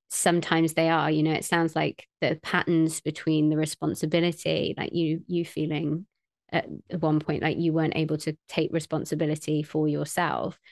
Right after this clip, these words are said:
was something that you'd kind of learn or taken on. And I think the difficulty is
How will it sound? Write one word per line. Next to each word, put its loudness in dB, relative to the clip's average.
was -2
something 4
that 0
you'd 2
kind 2
of -2
learn 4
or 2
taken 0
on. 0
And -2
I -4
think 4
the 2
difficulty 2
is -2